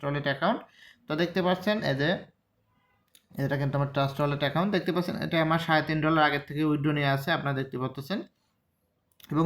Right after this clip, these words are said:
দেখেন এখানে কিন্তু আমার অনেকগুলো আর কি আছে, দেখতে পাচ্ছেন প্রায়টাই কিন্তু আমার ডলার আছে, অর্থাৎ আমি উইথড্র নিয়েছি বিভিন্ন সাইট থেকে আর কি। তো এটাই নেই, তো এই যে এটাই মনে হয় থাকতে পারে। এ দেখতেন এটাই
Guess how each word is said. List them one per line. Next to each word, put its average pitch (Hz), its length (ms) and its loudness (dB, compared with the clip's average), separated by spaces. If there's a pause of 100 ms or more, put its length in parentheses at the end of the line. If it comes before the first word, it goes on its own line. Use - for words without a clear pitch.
(100)
দেখেন 175 280 4
এখানে 165 260 2
কিন্তু 165 280 0
আমার 175 160 4 (640)
অনেকগুলো 190 400 4 (100)
আর 170 140 2
কি 196 100 0 (200)
আছে, 139 140 0 (100)
দেখতে 135 240 -4
পাচ্ছেন 143 220 0 (320)
প্রায়টাই 170 500 2
কিন্তু 160 260 0
আমার 151 140 4 (100)
ডলার 139 220 4 (100)
আছে, 147 200 -4 (120)
অর্থাৎ 135 260 -2
আমি 131 120 -2 (340)
উইথড্র 143 180 0 (100)
নিয়েছি 139 260 0
বিভিন্ন 127 240 0 (160)
সাইট 127 200 -2 (100)
থেকে 123 260 -2
আর 127 120 -8
কি। 190 100 -2 (960)
তো 127 60 -4 (140)
এটাই 139 220 0 (100)
নেই, 139 140 0 (920)
তো 139 80 -6 (200)
এই 123 80 0
যে 123 100 0 (200)
এটাই 131 280 0
মনে 127 140 0
হয় 123 140 -4
থাকতে 123 300 -8
পারে। 127 140 -2 (100)
এ - 100 0
দেখতেন 135 320 -4
এটাই 131 180 0